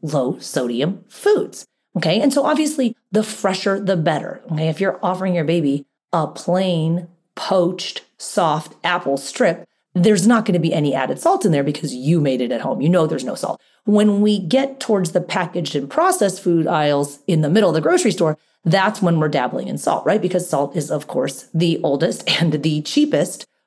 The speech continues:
preservative and flavor potentiator out there. People love the taste of salt, but you might be surprised to know that salt is actually an acquired taste.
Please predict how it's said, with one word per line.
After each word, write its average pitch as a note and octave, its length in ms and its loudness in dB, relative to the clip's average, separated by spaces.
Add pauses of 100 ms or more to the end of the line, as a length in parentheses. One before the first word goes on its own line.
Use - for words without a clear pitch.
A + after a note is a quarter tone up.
preservative D#3 880 0 (100)
and F3 180 0
flavor C#3+ 380 0
potentiator B2 640 -4
out A2+ 140 -4
there. - 100 -10
People D#3+ 320 -2
love D#3+ 400 0 (160)
the D#3+ 80 2
taste C#3 260 -4
of - 60 -8
salt, B3 240 0
but D3+ 160 -4
you G#3 80 4
might E4 260 0
be G3 120 0
surprised D3+ 400 -2
to G3+ 60 -2
know A3+ 140 2 (200)
that - 100 -6
salt C4 240 2
is G#3 80 0
actually D#3 240 -2
an B2+ 80 -4
acquired D3 460 -2
taste. - 320 -12